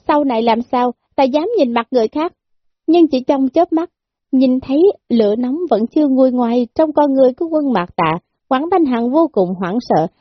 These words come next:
vội vàng nhắm mắt lại, làm bộ như chưa tỉnh. Người này thật sự quá mạnh mẽ. Thật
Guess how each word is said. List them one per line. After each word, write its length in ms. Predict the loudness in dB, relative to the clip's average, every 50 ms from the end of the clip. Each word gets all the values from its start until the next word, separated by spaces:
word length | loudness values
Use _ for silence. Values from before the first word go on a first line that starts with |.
| _ _ _
vội 140 | 0 2 2
vàng 240 | 0 -2 -2 -2
nhắm 220 | -2 -2 -2 -2 -2
mắt 180 | -2 -4 -4
lại, 260 | -4 -4 -4 -4 -6 -6 -4 -2
làm 180 | -2 0 2
bộ 180 | 2 0 0 0 0
như 160 | -2 -2 -2
chưa 220 | 0 0 0 0
tỉnh. 280 | 2 0 -2 -2 -2 -8 -10 _ _ _ _ _ _ _ _ _ _ _
Người 140 | 0 2 2
này 220 | 0 -2 -2 -2
thật 160 | -4 -6 -6 -2 _
sự 60 | -2 -2 0 -2
quá 220 | -4 -4 -4 -2 -2
mạnh 240 | -2 -2 0 -2 -2
mẽ. 200 | -2 -2 -2 -4 -8 _ _ _ _ _ _ _ _ _ _ _ _ _ _ _ _ _ _ _ -2
Thật 140 | -2 -2